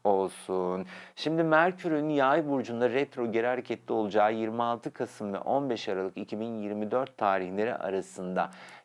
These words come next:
yakın çevre, eş, dost, kardeşler, yakın akrabalarınızı ilgilendiren konularda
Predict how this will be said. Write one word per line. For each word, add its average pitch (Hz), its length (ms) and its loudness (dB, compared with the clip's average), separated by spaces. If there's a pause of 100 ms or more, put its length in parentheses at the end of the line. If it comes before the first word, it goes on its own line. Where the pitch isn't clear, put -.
yakın 113 500 0
çevre, 123 580 0
eş, 123 400 -4
dost, 113 340 0
kardeşler, 92 800 -2
yakın 90 360 -4
akrabalarınızı 101 1000 0
ilgilendiren 98 880 -4
konularda 90 840 -2